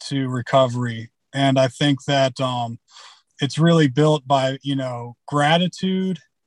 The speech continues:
and just being able to, you know, acknowledge that you do have strengths, you do have characteristics that are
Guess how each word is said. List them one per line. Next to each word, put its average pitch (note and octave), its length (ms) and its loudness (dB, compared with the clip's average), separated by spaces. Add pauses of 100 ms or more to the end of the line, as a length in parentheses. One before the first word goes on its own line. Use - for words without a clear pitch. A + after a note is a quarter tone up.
(240)
and C#3+ 280 0
just D3 260 -4
being D3+ 200 0
able D3 360 -4 (140)
to, C#3+ 520 -4 (600)
you C#3 140 -2
know, C3 500 -2
acknowledge D3+ 640 -2
that C#3+ 240 -12
you D#3+ 100 -10
do D#3 300 -4
have C#3 240 -2
strengths, C#3 640 -10
you C#3 100 -6
do D#3 240 0
have C#3+ 280 0
characteristics C3+ 1080 -8 (460)
that C#3 260 2
are C#3+ 500 2